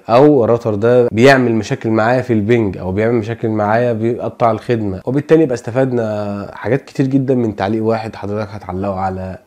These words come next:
الفيديو. بعد كده ان شاء الله عندنا شويه افكار نحل المشاكل الخاصه بالانترنت بتاع حضرتك،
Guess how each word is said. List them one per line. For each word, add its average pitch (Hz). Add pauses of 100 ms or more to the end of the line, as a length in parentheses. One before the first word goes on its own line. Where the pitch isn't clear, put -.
(120)
الفيديو. 87 (140)
بعد 143
كده 156
ان 143
شاء 147
الله 147
عندنا 139
شويه 147
افكار 131
نحل 135
المشاكل 123
الخاصه 120
بالانترنت 113
بتاع -
حضرتك، 107